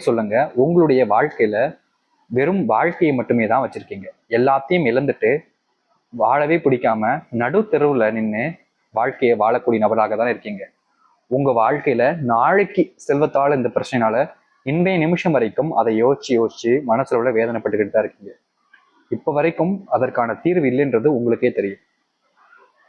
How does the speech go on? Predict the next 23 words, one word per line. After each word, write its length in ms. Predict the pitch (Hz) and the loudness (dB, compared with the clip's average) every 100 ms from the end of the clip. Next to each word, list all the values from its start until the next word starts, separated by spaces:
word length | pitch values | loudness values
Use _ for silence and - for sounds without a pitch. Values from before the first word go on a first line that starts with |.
| 143 | 0
இந்த 140 | 175 | 2
அளவுக்கு 260 | 160 196 185 151 | 2 2 0 -2
கஷ்டப்படக்கூடிய 640 | 131 160 139 135 127 139 120 | -2 -4 -2 0 2 2 2
உங்களுடைய 380 | 123 135 123 110 101 | 0 0 2 2 2
வாழ்க்கையில 380 | 107 123 117 107 127 - - 120 | 0 0 -2 -2 -2 -4 -4 -2
என்னைக்கு 220 | 151 143 | 0 0
தான் 160 | 143 110 | 2 2
வாழ்க்கை 260 | 110 110 104 | 0 -2 0
மாறப்போகுது 480 | 101 107 101 104 92 _ _ _ _ _ _ _ - | 0 -2 -8 -10 -14 _ _ _ _ _ _ _ -8
அப்படின்ற 380 | 120 139 131 107 113 151 | -4 -2 -2 0 0 2
ஒரு 100 | 127 117 | 2 0
மிகப்பெரிய 420 | 113 143 143 135 151 | 0 0 0 0 0
கேள்வி 320 | 127 120 110 123 113 | 0 0 2 0 0
இருந்துகிட்டே 400 | 113 113 107 104 | -2 -2 0 2
தான் 120 | 110 107 | 2 -2
இருக்கும். 240 | - - _ _ _ _ _ _ _ _ _ _ _ _ _ _ 147 | -8 -20 _ _ _ _ _ _ _ _ _ _ _ _ _ _ -8
நிச்சயமா 440 | 147 - 190 185 185 | -2 0 2 2 2
சொல்ல 120 | 143 143 | 0 2
முடியுங்க, 340 | 127 117 107 123 180 - | 2 2 0 -2 -4 0
உங்களுடைய 460 | 135 147 151 123 117 104 | 0 2 2 4 2 2
வாழ்க்கை 340 | 110 113 - 139 - _ - _ 127 | 2 0 -4 -6 -10 _ -20 _ -2
உங்களுக்கானதாக 640 | 160 180 170 127 107 104 123 | 2 2 2 0 0 0 -2
இருக்க 160 | 104 | -2